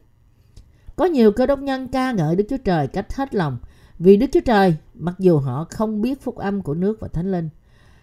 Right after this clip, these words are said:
Ngài có thật sự vui lòng với sự ca ngợi sai lầm của tội nhân không? Những ai trở nên công chính bởi đức tin của họ thì ca ngợi Đức Chúa Trời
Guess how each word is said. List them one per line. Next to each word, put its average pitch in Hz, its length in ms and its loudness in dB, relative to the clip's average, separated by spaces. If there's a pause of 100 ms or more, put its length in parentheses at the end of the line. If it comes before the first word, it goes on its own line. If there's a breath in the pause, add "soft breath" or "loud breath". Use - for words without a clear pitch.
(120 soft breath)
Ngài 196 160 0
có 214 100 0
thật 277 180 0
sự 185 200 2
vui 269 220 0
lòng 180 220 0
với 208 100 -2
sự 165 180 -2
ca 233 220 -4
ngợi 165 240 -4
sai 233 240 -2
lầm 160 260 -4
của - 100 -4
tội 131 200 -6
nhân 202 220 -4
không? 202 240 -4 (580 soft breath)
Những 202 180 0
ai 262 180 -2
trở 175 220 -2
nên 233 240 -2
công 233 220 -2
chính 247 380 -2
bởi 143 220 -4
đức 220 180 -2
tin 226 200 2
của 196 120 -2
họ 135 300 -2 (320 soft breath)
thì 170 160 4
ca 233 300 0
ngợi 160 220 0
Đức 196 160 0
Chúa 262 80 -4
Trời 160 340 0